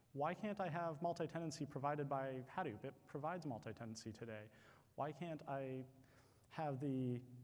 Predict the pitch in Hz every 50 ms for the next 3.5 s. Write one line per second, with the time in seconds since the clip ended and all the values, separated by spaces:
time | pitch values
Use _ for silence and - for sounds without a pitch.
0 | - - - - - - - 139 117 107 107 127 123 120 123 127 139 127 127 -
1 | - 170 165 143 131 - 170 165 170 170 170 156 139 - - 127 117 135 123 120
2 | - - - 151 156 160 147 127 - 135 127 131 131 160 139 - - 113 107 -
3 | - - 110 104 98 - 113 107 110 110